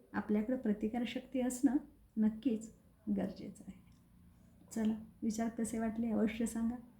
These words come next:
स्वस्थ राहा, मस्त राहा, मजेत राहा, आनंदी राहा, उत्साही राहा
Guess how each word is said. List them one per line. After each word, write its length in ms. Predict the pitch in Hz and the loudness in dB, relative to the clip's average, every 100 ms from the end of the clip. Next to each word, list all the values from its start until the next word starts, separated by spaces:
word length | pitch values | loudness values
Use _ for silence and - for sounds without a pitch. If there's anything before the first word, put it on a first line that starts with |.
| - - | -20 -12
स्वस्थ 380 | - 247 - 269 | -2 -2 0 0
राहा, 260 | 254 240 262 - | 0 -2 -4 -4
मस्त 360 | 240 247 - - | 0 2 0 -2
राहा, 240 | 247 247 262 - - - - - | 0 0 -2 -6 -20 -20 -20 -2
मजेत 360 | 240 254 320 302 | 4 6 6 4
राहा, 200 | 254 233 226 - | 2 0 -2 -6
आनंदी 360 | 226 233 277 269 | 4 10 10 10
राहा, 240 | 220 214 214 - - | 6 4 2 -6 -4
उत्साही 460 | 233 - 269 262 277 | -4 0 2 6 6
राहा 200 | 262 | 6